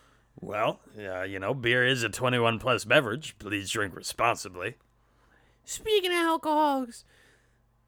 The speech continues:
Speaker 2: my father was <laughs>
Speaker 1: Laddie, you best keep your mouth shut.
Speaker 2: What are you getting from this beer,
Speaker 1: Mm.
Speaker 2: man?
Speaker 1: Mm.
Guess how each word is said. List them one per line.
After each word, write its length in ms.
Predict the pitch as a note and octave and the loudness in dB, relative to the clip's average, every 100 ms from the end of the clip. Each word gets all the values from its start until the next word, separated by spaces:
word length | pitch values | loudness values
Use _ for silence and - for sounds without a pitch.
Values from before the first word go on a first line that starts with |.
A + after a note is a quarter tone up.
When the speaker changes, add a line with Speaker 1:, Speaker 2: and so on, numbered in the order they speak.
| _ _ _ _ | _ _ _ _
Speaker 2:
my 240 | D#4 G#4 G#4+ | 2 4 4
father 600 | - G#4 F#4 F#4 F4 E4+ | 6 10 10 8 4 4
was 360 | E4+ E4+ D4+ | 6 4 2
<laughs> 520 | F#4+ - - - - - - - - - - - - - - _ | -4 -10 -14 -16 -20 -20 -20 -20 -20 -20 -20 -20 -20 -20 -20 _
Speaker 1:
Laddie, 520 | - G#2 D3+ G3 A#3 A#3+ E3+ | 0 8 12 12 12 8 2
you 240 | B2+ A#2+ | 0 0
best 580 | A2 G#2+ E3+ G#3+ - - | -2 6 10 10 6 0
keep 300 | E3+ G3 C3+ | 2 2 4
your 200 | C#3 B2 | 2 2
mouth 380 | A2+ C#3 F3+ G3+ | 4 6 6 4
shut. 760 | - - D3 E3 - - - - _ _ _ _ _ _ _ _ _ _ _ _ _ _ _ _ _ _ _ _ D#4+ | 2 2 6 6 6 -10 -12 -18 _ _ _ _ _ _ _ _ _ _ _ _ _ _ _ _ _ _ _ _ 0
Speaker 2:
What 140 | F4 | 2
are 40 | |
you 160 | D#4+ D4+ | 2 2
getting 360 | D4 D4 C4+ B3+ | 0 -2 -2 -6
from 360 | C4+ C4+ B3 | -2 -2 -2
this 220 | B3 A#3+ | -4 -6
beer, 360 | - C4+ C4+ A#3 | -6 -4 -2 -4
Speaker 1:
Mm. 40 | |
Speaker 2:
man? 400 | A3 A3+ A3+ A3+ - | -6 -6 -8 -12 -8
Speaker 1:
Mm. 320 | A2+ C#3+ A#2+ | -2 -2 -4